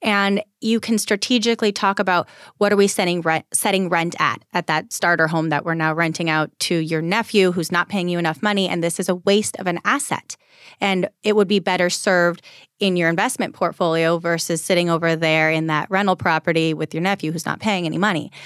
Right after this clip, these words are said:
I, it's just a very real way of talking about what, what assets do you have that are going to help you in life,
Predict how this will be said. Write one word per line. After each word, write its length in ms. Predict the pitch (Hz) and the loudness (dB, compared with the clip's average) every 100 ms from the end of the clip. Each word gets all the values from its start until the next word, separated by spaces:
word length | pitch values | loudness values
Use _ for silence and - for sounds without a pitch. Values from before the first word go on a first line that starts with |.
| - | -6
I, 60 | - | 0
it's 360 | 214 240 226 214 | 2 4 4 2
just 180 | 277 | 2
a 40 | 233 | 2
very 460 | 190 226 240 240 | 4 4 6 4
real 680 | 202 180 180 190 208 226 226 | 2 -6 -12 -2 4 4 4
way 200 | 196 185 | 4 2
of 80 | 175 | 2
talking 500 | - - 233 240 202 | -2 0 2 2 -2
about 360 | 180 165 165 - - _ _ _ _ | 0 2 0 -2 -16 _ _ _ _
what, 420 | 180 165 196 233 - _ _ _ _ | -12 0 0 0 -6 _ _ _ _
what 280 | 185 202 214 | -4 -2 0
assets 440 | 214 254 190 180 | 0 0 -4 -6
do 160 | 185 196 | -2 -2
you 180 | 220 226 | 2 0
have 300 | 247 240 190 | 2 0 0
that 100 | 180 | -2
are 80 | |
going 240 | 180 185 196 | 0 0 0
to 100 | 196 | -4
help 360 | 185 - 220 - | -4 -2 -2 0
you 160 | 165 | 0
in 220 | 170 170 | 0 -2
life, 380 | 170 220 160 202 | 0 0 0 -6